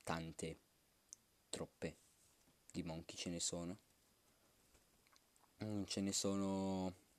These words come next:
molte. Sono quelle che stanno sui muri, quelle che si devono mettere sopra le corde, e quelle sono, ce n'è una seduta, ce n'è una in piedi,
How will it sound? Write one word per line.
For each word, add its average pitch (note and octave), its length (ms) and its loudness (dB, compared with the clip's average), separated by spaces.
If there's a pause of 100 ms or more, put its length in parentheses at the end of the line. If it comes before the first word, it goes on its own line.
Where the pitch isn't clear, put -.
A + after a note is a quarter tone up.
(140)
molte. G2+ 400 0 (800)
Sono G#2 320 4
quelle G#2 280 8
che A2 80 -4
stanno G#2 280 8
sui A2+ 140 6
muri, A2+ 380 8
quelle A2+ 180 8
che G#2+ 300 10
si - 140 6
devono G#2 180 10
mettere G#2 240 4
sopra A#2 240 2
le G#2+ 100 8
corde, G#2+ 640 8
e G2+ 140 0
quelle F2 360 4
sono, F#2 400 0
ce G2 140 0
n'è F#2+ 140 2
una F#2+ 180 2
seduta, G2 540 2
ce - 160 -4
n'è F2 80 0
una F2+ 320 0
in F2+ 160 -2
piedi, F2+ 520 2